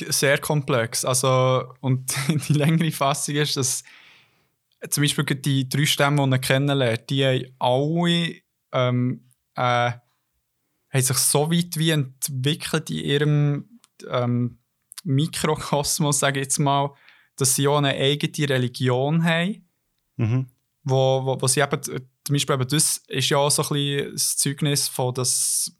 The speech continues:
Speaker 1: der gleich auch schon ein bisschen länger so ist,
Speaker 2: Mhm.
Speaker 1: dass, äh, Zeit ist, äh, vergangen, wo, wo sich so etwas hat können entwickeln und eben irgendwie so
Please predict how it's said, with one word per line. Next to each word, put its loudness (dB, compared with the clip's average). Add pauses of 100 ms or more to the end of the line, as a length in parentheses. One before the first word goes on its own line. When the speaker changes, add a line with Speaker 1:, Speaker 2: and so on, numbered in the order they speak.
(320)
Speaker 1:
der -4
gleich -2
auch -2
schon -2
ein -8
bisschen 2
länger 2
so 0
ist, -2
Speaker 2:
Mhm. 0
Speaker 1:
dass, 0
äh, 0 (540)
Zeit -6
ist, 0
äh, -14
vergangen, 0
wo, 0
wo -2
sich -2
so 0
etwas -2
hat -4
können 0
entwickeln -2
und 0
eben 0
irgendwie 0
so -2